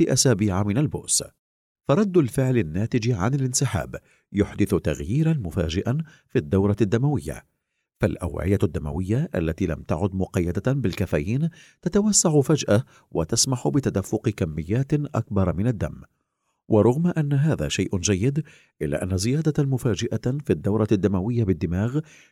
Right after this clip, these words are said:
يمكنها أن تصيبك بالصداع الشديد، بجانب بعض الأعراض الأخرى مثل التهيج والإحساس بفقدان الطاقة. غير أن كل ردود الفعل السلبية المرتبطة بانسحاب الكافيين يمكن تجنبها.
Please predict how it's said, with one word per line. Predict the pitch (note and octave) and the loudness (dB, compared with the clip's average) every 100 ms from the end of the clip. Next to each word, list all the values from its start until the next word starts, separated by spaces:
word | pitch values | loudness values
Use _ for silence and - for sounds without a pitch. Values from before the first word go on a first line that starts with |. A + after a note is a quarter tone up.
| - | -4
يمكنها | E3 D#3+ G#3 E3 E3+ - | -2 0 2 2 2 0
أن | A#2 | -2
تصيبك | A2 D3 A2+ A2 A#2 G#2+ - - | -2 0 0 0 0 -2 -10 -2
بالصداع | G2+ - A2 C#3 G#2+ | 0 2 2 2 0
الشديد، | - A#2+ D#2+ - - _ _ _ _ - | 2 0 0 -8 -14 _ _ _ _ -2
بجانب | G#2+ F#2+ C#3+ A#2+ | 2 2 2 2
بعض | F#2 D#2 D2 E2 | 0 0 -2 -2
الأعراض | F2 D#2 D2 F2+ E2+ | -2 -4 -2 -2 -2
الأخرى | - - B2+ D#3+ - _ - | -4 -2 -2 -2 -6 _ -6
مثل | D#3 E3+ | -4 0
التهيج | E3 E3 D#3 E3 C3 A#2 A#2 _ - | 0 2 0 2 0 0 -4 _ -6
والإحساس | B2 D3+ B2 - C#3 A2 A2 | -2 -2 -2 -4 -2 0 0
بفقدان | F#2+ - - F2+ E2 | -2 -4 -4 -4 -2
الطاقة. | A#2 - C2+ C2+ C#2 _ _ _ _ _ G#2 | -2 -4 -4 -6 -8 _ _ _ _ _ 2
غير | C#3 E3 A#3 | 4 6 4
أن | B3 | 0
كل | E3+ F#3+ | 0 2
ردود | D3 G2+ F#2 C3 | 2 2 2 0
الفعل | F#2+ D#2+ C3 G#2 | 0 0 0 0
السلبية | - G2+ D2 G#2+ G#2+ C3 D#3 | 2 2 2 0 2 0 2
المرتبطة | G2+ D#2+ E2 - G2 C3 A#2 A#2 | 0 0 -4 -2 -2 0 0 0
بانسحاب | F#2+ D#2+ G2 - F#2 | 0 0 -2 -2 -2
الكافيين | E2+ G2+ - F2 G2 C3 D#3+ - _ - | 0 -2 0 -2 -2 -2 -4 -6 _ -2
يمكن | F#2 C3 E3 F3 D#3+ | 2 2 2 0 2
تجنبها. | C3+ C#3+ C#3+ D#2+ D#2 - | 2 2 2 -2 -2 -6